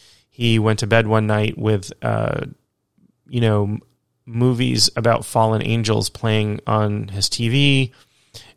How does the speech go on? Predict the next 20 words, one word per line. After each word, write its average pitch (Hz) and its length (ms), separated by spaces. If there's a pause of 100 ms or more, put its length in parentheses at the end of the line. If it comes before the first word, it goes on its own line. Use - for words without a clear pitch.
and 117 400
he 113 120
woke 113 240
up 104 80
the 110 100
next 104 300
morning 104 320
and 101 240
all 101 220
he 101 100
was 98 140
seeing - 180
was 104 120
fallen - 380
angels. 107 320
So 113 480 (540)
I'd 127 80
be 151 80
super 139 340
careful 113 640